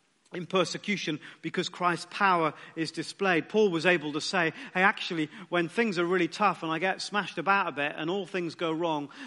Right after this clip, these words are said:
then I feel blessed because it gives an opportunity for Christ's power to be displayed." And then finally,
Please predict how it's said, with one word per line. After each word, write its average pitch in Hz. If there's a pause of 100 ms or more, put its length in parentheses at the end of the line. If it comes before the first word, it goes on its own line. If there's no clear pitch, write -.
(100)
then 196
I 185
feel 269
blessed 233 (580)
because 190
it 214
gives 226
an 226
opportunity 214
for 151
Christ's 175
power 160 (460)
to 165
be 156 (340)
displayed." 151 (800)
And 156
then 156
finally, 147